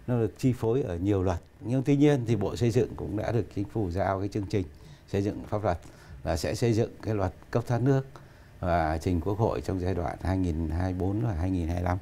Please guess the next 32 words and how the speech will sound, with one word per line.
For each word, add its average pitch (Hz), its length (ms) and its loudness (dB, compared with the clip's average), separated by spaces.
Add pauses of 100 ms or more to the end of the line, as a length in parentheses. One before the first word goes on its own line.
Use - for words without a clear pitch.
(320)
Cái 113 120 0
thứ 147 120 4
hai 139 420 2
thì, 101 260 0
à, 90 320 -4 (480)
cũng 120 140 -4
giống 131 160 0
như 143 100 2
anh 123 180 0
Khoa 117 240 0
chia 120 200 -2
sẻ, 76 340 -6 (120)
khi 135 200 0
mà 107 200 -2
cái, 107 220 -6
cái 127 100 -4
hành 110 200 -2
lang 113 160 -4
pháp 120 200 -8
lý 120 180 0
ở 147 120 -4
cấp 127 180 -6
luật 139 240 2
nó 120 160 0
chưa 143 100 2
có 139 320 0 (540)
thì 101 100 0
nó 98 180 0
chỉ 85 200 -4 (160)
toàn 92 240 -2
ở 82 140 -4
những 85 240 -4